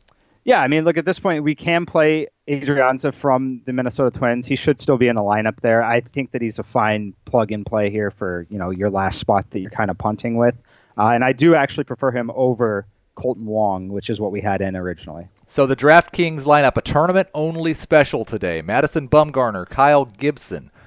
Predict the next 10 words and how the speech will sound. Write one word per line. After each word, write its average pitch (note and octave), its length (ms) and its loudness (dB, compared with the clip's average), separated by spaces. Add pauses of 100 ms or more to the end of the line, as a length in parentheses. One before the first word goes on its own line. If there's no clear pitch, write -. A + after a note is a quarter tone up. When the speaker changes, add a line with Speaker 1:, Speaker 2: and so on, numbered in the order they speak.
(140)
Speaker 2:
Jonathan C#3 360 0
Lucroy, D#3 480 0
Logan C#3+ 300 2
Morrison, C3+ 540 0 (280)
Eduardo C#3+ 440 4
Nunez, D3+ 560 -2
Danny C#3 260 -4
Valencia, B2+ 640 -6 (360)
Adrianza, C3 920 0 (180)
Trout, - 580 0